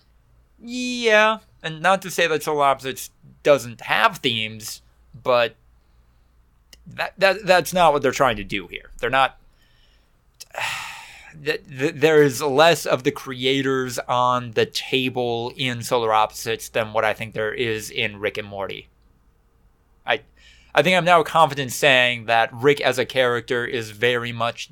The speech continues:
Dan Harmon kind of working out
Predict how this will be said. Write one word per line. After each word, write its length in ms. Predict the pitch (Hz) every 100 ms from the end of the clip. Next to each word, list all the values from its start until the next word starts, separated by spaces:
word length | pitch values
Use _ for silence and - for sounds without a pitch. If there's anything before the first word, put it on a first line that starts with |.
| 117
Dan 320 | 117 117 117
Harmon 680 | 113 - 120 120 120 117 113 - - - _ - -
kind 440 | - 156 151 147
of 180 | 143 123
working 580 | 120 127 135 131 135 123
out 380 | 117 117 127 123